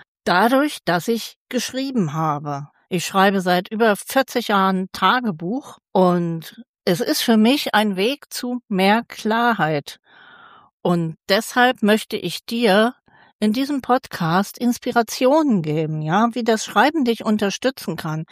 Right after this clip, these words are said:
wenn du feststeckst, wenn du das Gefühl hast, da soll etwas Neues in deinem Leben kommen. Und ich werde natürlich auch immer mal wieder aus meinen eigenen Erfahrungen plaudern und erzählen, was mir in größeren Umbruchphasen geholfen hat.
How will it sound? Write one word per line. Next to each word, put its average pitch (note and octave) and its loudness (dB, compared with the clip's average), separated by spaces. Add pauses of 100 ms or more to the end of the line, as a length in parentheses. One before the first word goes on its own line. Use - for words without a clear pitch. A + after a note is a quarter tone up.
(240)
wenn G#3 2
du C#3+ -6
feststeckst, - -12 (300)
wenn A#3+ 2
du E3+ 0
das C#3+ -6
Gefühl G#3+ -2
hast, F3+ -2 (380)
da G3+ 0
soll G#3 2
etwas G3+ -2
Neues A3 2
in G#3 -2
deinem G3+ 0
Leben F#3+ -6
kommen. C#3 -14
Und F#3+ 4
ich G3+ -4
werde A3 2
natürlich A#3 -4
auch F#3+ -2 (380)
immer D4+ 4
mal B3 2
wieder G#3 2
aus D#3+ -2
meinen D#3+ -2
eigenen C4+ -4
Erfahrungen A3 0
plaudern G#3 0 (260)
und F3 0 (280)
erzählen, F3+ 0
was D#3+ -2
mir G#3 2
in G3+ 2
größeren F3 -2
Umbruchphasen A#3+ 0
geholfen B3 0
hat. B3 0